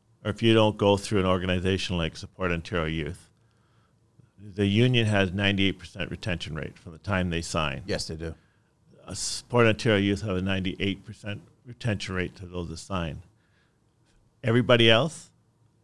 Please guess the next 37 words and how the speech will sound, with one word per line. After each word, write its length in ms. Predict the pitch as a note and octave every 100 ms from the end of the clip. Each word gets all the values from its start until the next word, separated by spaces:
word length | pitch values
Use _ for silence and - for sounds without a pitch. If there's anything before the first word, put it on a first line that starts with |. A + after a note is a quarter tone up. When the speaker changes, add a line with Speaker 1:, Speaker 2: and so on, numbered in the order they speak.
| _ _ _ _ _ _
Speaker 1:
fifty 260 | - A2 G#2
percent. 500 | - - - - - _ _ -
Speaker 2:
That's 140 | G2
all 160 | - F2
it 60 |
is, 200 | E2+ E2
huh? 180 | E2+ F#2 B2
Speaker 1:
Yeah. 100 | C2+ - _ _ -
Fifty 240 | C3 -
percent 360 | C#3 A#2 B2 A2+
of 60 |
the 60 | G#2
people 300 | G2+ A2+ G2+
that 140 | F#2 E2+
sign 500 | - G2+ F#2+ F#2 D2+ _
day 160 | G#2 F#2+
one, 440 | F2+ G2 A#2 B2+ - _ _ _ _
because 240 | A#2+ C3+
what 140 | C3+ D3
happens, 380 | C#3+ E3 A#2 F#2+
man? 180 | G2+
It's 160 | B2+ A#2+
the 60 | D3+
same 140 | D3+
as 80 | B2+
happened 340 | C3+ B2+ B2+
to 40 | A2+
you 160 | A#2 A#2
and 80 |
I 200 | A#2+ C#3+
and, 240 | A#2 G#2 F#2+
and 160 | G#2+ G#2+
Josh. 380 | - - -
You 60 | A2+
get 160 | G2+ F2+
laid 220 | G2+ G2
off. 260 | A#2 F2+